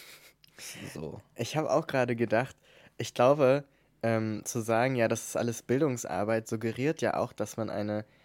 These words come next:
Speaker 2: ähm, Ausbildung darin hätte, wie man Bildung vermittelt.
Speaker 1: Und einen Auftrag.
Speaker 2: Und ein
Speaker 1: Ja.
Speaker 2: Bildungsauftrag kommt noch
Speaker 1: <laughs>
Speaker 2: dazu.
Speaker 1: Ja, ja.
Speaker 2: So, den man sich natürlich auch selbst geben kann, den Bildungsauftrag, und sagen kann, „Ich kläre die Welt auf.“ Das ist ja auch völlig okay, wenn Leute sagen,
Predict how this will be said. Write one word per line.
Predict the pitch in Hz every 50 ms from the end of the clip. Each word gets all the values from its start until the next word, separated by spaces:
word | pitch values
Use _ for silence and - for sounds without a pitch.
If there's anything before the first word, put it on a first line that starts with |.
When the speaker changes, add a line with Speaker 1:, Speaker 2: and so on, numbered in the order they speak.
| _ _ _ _ _
Speaker 2:
ähm, | - 110 107 107 110 - -
Ausbildung | - 110 131 170 170 - - 131 123 117 117 113 113 -
darin | 110 98 95 135 143 139 113 107
hätte, | 101 101 117 110 - - - 135 147 180 185 - _ _ _ _ _ _ _ -
wie | - - - 131 147 156 160
man | 147 127 117 123 127 123 123 123 - -
Bildung | 107 120 131 135 135 123 120 113
vermittelt. | - - 117 113 117 113 - - - - - - - - _ _ - -
Speaker 1:
Und | 107 107 -
einen | 98 98 92
Auftrag. | 87 95 139 147 - - - 85 80 - - - _ _
Speaker 2:
Und | 117 117 117
ein | 117 120 123 123
Speaker 1:
Ja. | -
Speaker 2:
Bildungsauftrag | - - 147 151 165 180 180 - - - 147 196 - - - - 156 143 -
kommt | - 139 139 -
noch | 123 120 -
Speaker 1:
<laughs> | -
Speaker 2:
dazu. | 107 104 107 101 98 - 95
Speaker 1:
Ja, |
ja. | 92 104 147 151 - - - - - - - - -
Speaker 2:
So, | - - 110 104
den | 104 120 131 139
man | 156 147 147
sich | 147 151 151
natürlich | 156 139 139 - 151 147 139
auch | 123 123
selbst | 127 131 120 127 147 156 - - -
geben | 160 160 165 165 185 180
kann, | - 160 156 165 175
den | 165 151 143
Bildungsauftrag, | 131 135 135 131 127 120 - 117 110 113 135 151 - - - 147 151 160 165 147
und | 139 123
sagen | 117 110 113 117
kann, | - 113 104 -
„Ich | 156 165 - - - - -
kläre | - - 131 127 120 113
die | 113 110
Welt | 113 110 110 120 117 -
auf.“ | - 131 147 185 202 -
Das | - 117 123
ist | 120 120 -
ja | 110 -
auch | - -
völlig | - - 113 - - - -
okay, | 107 - - 117 101 113 127
wenn | 139 123 107
Leute | 98 101 110 - 113 104
sagen, | 107 95 95 -